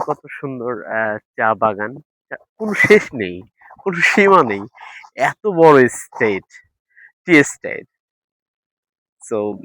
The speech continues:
আহ, আমাদের মনে হয় যে আমাদের এই বাংলাদেশটা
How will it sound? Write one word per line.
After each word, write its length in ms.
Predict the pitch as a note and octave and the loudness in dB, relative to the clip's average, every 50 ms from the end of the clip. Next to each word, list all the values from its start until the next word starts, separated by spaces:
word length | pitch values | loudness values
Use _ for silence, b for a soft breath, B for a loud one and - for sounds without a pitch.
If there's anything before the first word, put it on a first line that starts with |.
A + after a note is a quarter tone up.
| - - A2+ | -10 -6 -4
আহ, 480 | G#2+ G#2+ G#2+ G#2+ - - - - - - | -4 -2 -4 -4 -6 -10 -10 -8 -4 -4
আমাদের 400 | A#2+ B2+ C3+ C#3 C#3+ C#3+ D#3 D3+ | -2 0 0 -2 -2 -2 -4 -4
মনে 220 | C#3+ C#3+ D3 E3 E3 - | -2 -2 -2 -2 -2 0
হয় 200 | F#3+ F#3 F3 D#3 | 2 2 2 2
যে 160 | C3 D3+ D3+ | 2 4 6
আমাদের 460 | C3 B2 C#3 C#3+ D3 D3+ D3 E3 E3 | 6 6 6 6 2 0 0 -2 -2
এই 120 | E3+ E3+ E3 - _ _ _ _ _ _ _ _ | -2 -4 -6 -10 _ _ _ _ _ _ _ _
বাংলাদেশটা 840 | C3 G#2 G2+ G#2 G#2 A2+ A#2+ C3 D3 D#3+ E3 - - - - A2+ G#2+ | -20 -6 -2 0 0 2 2 2 4 4 2 2 -2 -4 -6 -6 -6